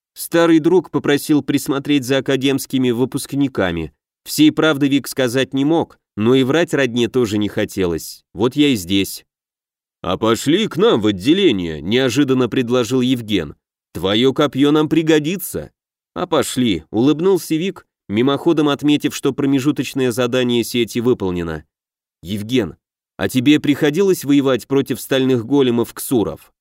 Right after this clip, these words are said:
"Командир", Герман покосился на шагающего рядом Аша. "Что-то здесь нечисто". "Что-то?" усмехнулся воин,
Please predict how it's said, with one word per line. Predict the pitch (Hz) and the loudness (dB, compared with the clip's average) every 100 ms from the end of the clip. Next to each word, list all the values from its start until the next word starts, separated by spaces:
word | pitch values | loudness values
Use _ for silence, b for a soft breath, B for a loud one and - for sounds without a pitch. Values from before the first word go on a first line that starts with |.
| _ _ _ _ _ _ _ _ _ _ _ _ - | _ _ _ _ _ _ _ _ _ _ _ _ -6
"Командир", | 98 113 139 151 175 107 - | -2 2 2 2 2 0 -4
Герман | 87 92 165 185 151 | -6 0 2 2 0
покосился | - 131 147 - 180 - 143 | -2 0 -2 2 0 2 -2
на | 127 | 0
шагающего | 139 135 143 135 - 139 | -2 2 2 0 0 0
рядом | 135 135 139 143 | 2 2 0 0
Аша. | 107 - - _ _ _ | -2 -6 -16 _ _ _
"Что-то | - - 131 160 | -4 0 4 4
здесь | 139 156 165 175 | 2 2 2 2
нечисто". | 180 - 135 123 - 73 - _ _ _ _ _ _ | -4 0 -2 -2 -6 -8 -12 _ _ _ _ _ _
"Что-то?" | - - 135 170 220 202 190 160 - | -14 -2 2 4 4 2 2 0 -4
усмехнулся | 98 - 123 - 143 143 - 135 | -6 -2 -2 0 0 0 -2 0
воин, | 160 151 | 2 2